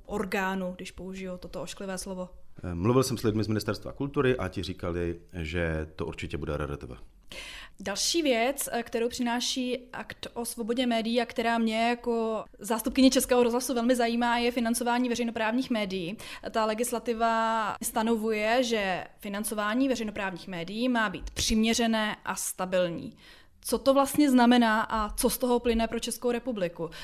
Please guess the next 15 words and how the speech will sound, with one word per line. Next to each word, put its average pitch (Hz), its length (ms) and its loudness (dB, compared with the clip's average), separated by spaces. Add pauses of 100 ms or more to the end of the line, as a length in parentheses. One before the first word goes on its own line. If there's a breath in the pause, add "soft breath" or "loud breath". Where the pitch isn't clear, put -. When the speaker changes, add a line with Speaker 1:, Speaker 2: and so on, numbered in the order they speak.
Speaker 1:
Víme, 208 260 -2
že 220 180 -2
teď 202 220 -10
tedy 214 220 -6
probíhají 214 400 -6
nějaké 208 340 -4
diskuze 208 440 -4
a 190 140 0
jsou, 208 240 -6
jsou 226 180 -2
zde 214 160 -2
plány 214 400 4
na, 202 360 0
eh, - 200 -10
navýšení 214 720 0